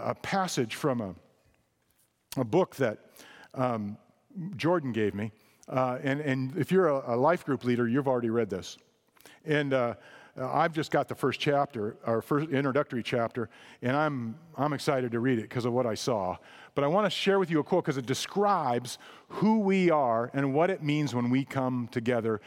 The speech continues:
w-, uh, breaking bread together or in fellowship and so forth. Look at this. It says, "What is community in your church? On the one hand, I want to raise the bar of what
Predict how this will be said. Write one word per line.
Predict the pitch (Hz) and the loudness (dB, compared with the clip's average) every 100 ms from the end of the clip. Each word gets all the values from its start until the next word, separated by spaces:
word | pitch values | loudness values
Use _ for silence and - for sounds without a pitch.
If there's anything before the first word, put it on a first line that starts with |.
| - - | -16 -12
w-, | - 131 143 139 | -6 -4 0 0
uh, | 117 | 0
breaking | 135 139 139 117 | 0 0 0 -2
bread | 123 127 | 0 -2
together | 117 123 120 123 123 | 0 0 0 0 0
or | 110 | 0
in | 107 | -2
fellowship | - 147 131 120 135 120 | 0 0 0 0 -4 -4
and | 117 | -4
so | - 113 | -4 -4
forth. | 120 113 | -2 -4
Look | 139 143 | -2 -2
at | 127 | -2
this. | 117 92 - - _ _ - - - - | -4 -6 -14 -20 _ _ -20 -20 -20 -4
It | 135 | -2
says, | - 170 143 - - - - - - _ _ _ _ _ | 2 2 2 -6 -20 -20 -20 -20 -20 _ _ _ _ _
"What | 151 233 | 2 2
is | 254 | 2
community | - 160 175 208 147 131 156 | -2 0 2 2 0 -2 0
in | 139 | 0
your | 135 | 0
church? | 127 180 156 - - - _ _ _ _ - | -2 0 -2 -2 -10 -18 _ _ _ _ -6
On | 139 | -2
the | 156 | 2
one | 214 233 | 2 2
hand, | 156 143 170 - _ _ - _ | 0 0 -2 -10 _ _ -20 _
I | 156 | -2
want | 180 202 - | 0 0 -2
to | |
raise | 147 170 202 139 | 0 2 2 2
the | 143 | -2
bar | 104 151 160 147 120 107 - | 0 2 2 2 0 -6 -8
of | - 120 117 | -2 -2 0
what | 139 175 - - | 0 0 -2 -16